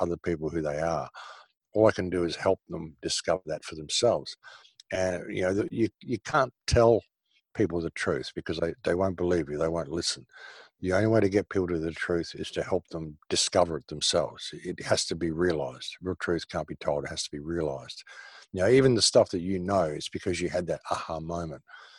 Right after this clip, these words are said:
You know, a little light bulb went off. Someone might have led you to the doorway, but ultimately you walked through and you had that moment. And that's what I've attempted to do with my radio shows and all my films is just, um, encourage people to ask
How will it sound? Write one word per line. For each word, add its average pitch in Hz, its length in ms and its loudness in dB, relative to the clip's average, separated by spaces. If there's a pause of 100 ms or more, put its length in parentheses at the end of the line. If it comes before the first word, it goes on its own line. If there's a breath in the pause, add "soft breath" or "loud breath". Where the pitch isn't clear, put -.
(140)
You 87 60 -8
know, 80 60 -4
a - 20 -2
little 90 180 -2
light 90 280 0
bulb 76 240 -2
went 76 160 -2
off. - 300 0 (340 loud breath)
Someone 175 260 8
might 120 140 8
have 85 120 4 (200)
led 104 240 8
you 87 60 2
to - 120 -4
the 80 120 -4
doorway, 90 500 8
but 92 80 4
ultimately 78 460 2
you 90 160 4
walked 76 300 -2
through 73 460 2
and 80 140 -2
you 82 120 -2
had 76 240 0
that 73 180 -2
moment. 78 420 0 (600 loud breath)
And 101 100 2
that's 131 200 8
what 147 120 12
I've 117 200 10
attempted 101 420 2
to 95 100 0
do 95 140 6
with 87 120 4
my 82 60 2
radio 82 340 4
shows 78 360 0
and 82 80 -4
all 85 120 2
my 76 140 0
films 85 440 2
is 78 180 0
just, - 360 -2 (720 loud breath)
um, 80 400 2
encourage 110 520 4
people 92 220 2
to 78 120 2
ask 90 340 4